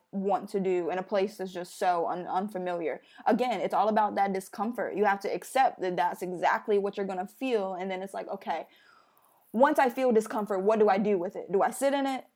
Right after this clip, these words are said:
or do I go explore it?" And then who knows? You, you might bring just some life-changing experiences into your life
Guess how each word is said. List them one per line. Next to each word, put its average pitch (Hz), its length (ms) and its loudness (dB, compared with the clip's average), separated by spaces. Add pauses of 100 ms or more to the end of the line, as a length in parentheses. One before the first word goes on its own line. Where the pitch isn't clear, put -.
or 196 420 6
do 196 540 2
I 180 500 8
go 202 160 2
explore 226 460 2
it?" 147 180 -6
And 202 240 0
then 196 280 0
who 233 220 -4
knows? 196 440 0
You, 190 380 0
you 196 160 -2
might 202 360 0
bring 214 380 -4
just 202 260 -12
some 196 260 -2
life-changing 208 760 -2
experiences 220 760 -6
into 196 200 -8
your 185 140 -2
life 175 280 0